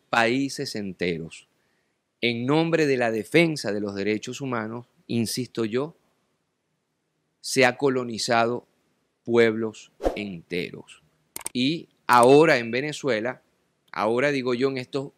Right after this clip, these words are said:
últimos veinticinco años, también en nombre de los derechos humanos nos han tratado de invadir, nos han tratado... Eh, de asesinar,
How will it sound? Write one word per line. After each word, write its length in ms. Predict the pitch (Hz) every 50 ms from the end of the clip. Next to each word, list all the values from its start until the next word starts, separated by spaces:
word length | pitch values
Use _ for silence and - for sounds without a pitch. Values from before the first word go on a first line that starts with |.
| _ _
últimos 520 | 175 170 185 175 139 - - 113 104 101
veinticinco 680 | 107 110 110 98 - 101 - 120 120 117 113 139 135
años, 360 | 123 110 110 113 120 123 - _ _ _ _ _ _ _ _ _ _ _ _ _ _ _ _ _
también 560 | _ 139 135 131 120 123 120 117 123 135 - - _ _
en 220 | - 123 120 120 117
nombre 380 | 113 110 107 107 113 113 113
de 80 | 113 110
los 140 | 107 98 101
derechos 360 | 98 98 101 98 90 117 110
humanos 540 | 120 127 120 110 104 104 113 117 - - _ _ _ _
nos 200 | - 104 101 95
han 120 | 104 104 104
tratado 380 | 117 113 107 - 107 107 104
de 80 | 101 110
invadir, 540 | 123 127 127 135 131 131 127 113 113 117 - _ _ _ _ _ _ _ _ _ _ _ _ _ _ _ _ _ _ _ _ _ _ _ _ _ _ _ _ _ _ _ _ _ _ _ _ _
nos 160 | 123 120 113
han 140 | 117 117 107
tratado... 720 | 120 117 113 92 - 107 110 110 110 113 113 113 - - _ _
Eh, 640 | - 107 107 101 98 95 95 92 87 62 50 50 - _ _ _ _ _ _ _ _ _ _ _ _ _ _ _ _ _ _ _
de 280 | 101 101 120 117 113 110
asesinar, 760 | 104 104 - 127 120 - 135 135 127 117 107 107 113 123